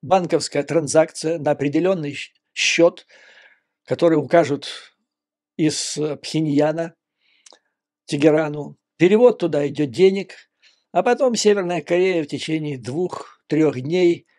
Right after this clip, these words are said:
загружает необходимое оборудование и обогащенного урана, летит транспортный самолет в Иран – ну и там нек-, несколько дней нужно для того, чтобы из этого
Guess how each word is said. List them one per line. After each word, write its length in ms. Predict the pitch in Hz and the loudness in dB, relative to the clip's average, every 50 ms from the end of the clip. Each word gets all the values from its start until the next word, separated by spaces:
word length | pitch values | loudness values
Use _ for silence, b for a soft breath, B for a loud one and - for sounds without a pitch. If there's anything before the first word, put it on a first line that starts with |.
| _ _ _ - | _ _ _ -8
загружает 920 | 135 123 131 165 165 151 175 190 185 151 170 202 190 175 151 139 123 - | -4 2 2 4 4 6 6 6 6 6 6 4 4 4 2 0 -2 -6
необходимое 920 | 156 151 147 143 - - 147 147 147 160 156 139 139 139 135 135 147 - _ _ _ _ _ _ _ _ _ - | -4 -2 -2 -2 -2 -4 -4 0 0 0 -2 -2 -6 -8 -8 -8 -10 -12 _ _ _ _ _ _ _ _ _ 0
оборудование 920 | 170 156 151 160 160 156 180 185 160 147 139 143 139 135 139 139 135 - - - | 0 2 4 4 4 4 4 2 0 0 -4 -6 -8 -10 -10 -10 -10 -12 -10 -8
и 180 | - 139 143 147 | -4 -2 -2 -2
обогащенного 680 | - 143 135 139 131 139 131 - - 143 143 135 139 | -2 -4 -6 -6 -6 -6 -6 -4 -2 -4 -4 -4 -4
урана, 480 | 139 139 147 175 190 202 196 202 214 - b b b b b b b b b b b _ _ - | -4 -2 0 0 0 0 -2 -4 -10 -12 b b b b b b b b b b b _ _ -4
летит 580 | 151 185 185 - 240 247 208 - - - - - | -2 -2 0 0 -2 -2 -2 -4 -12 -14 -8 -2
транспортный 680 | 151 180 180 170 - - - - 151 143 - 143 131 | 4 6 6 6 4 2 -4 -6 -6 -6 -4 -8 -6
самолет 540 | - - 143 147 151 160 190 208 208 - 175 | -4 -4 -2 0 2 2 0 0 -4 -4 -2
в 80 | 170 175 | 0 0
Иран – 400 | 175 175 170 165 160 165 156 _ b b b b b b b - | 0 0 -2 -2 -6 -8 -14 _ b b b b b b b -12
ну 260 | 165 196 247 254 240 | -6 -2 0 0 0
и 40 | 233 | 0
там 300 | - 220 214 202 202 190 | 0 -2 -2 -2 -4 -6
нек-, 400 | 165 170 170 - - - - - - | -8 -8 -8 -10 -12 -20 -20 -12 -6
несколько 420 | - - 180 - - 143 - 165 | -2 -2 -2 -2 -2 -2 0 0
дней 260 | 151 143 160 175 170 | -2 0 -2 -4 -4
нужно 380 | 147 151 170 185 160 156 156 143 | -4 -4 -4 -6 -6 -6 -6 -6
для 160 | 135 139 139 | -6 -6 -6
того, 220 | 135 139 139 156 156 | -4 -4 -2 -4 -4
чтобы 320 | - - 147 143 135 135 | -6 -8 -10 -10 -8 -10
из 120 | 123 127 | -8 -4
этого 460 | 170 180 170 175 160 156 156 160 160 | -4 -4 -4 -4 -8 -8 -8 -10 -12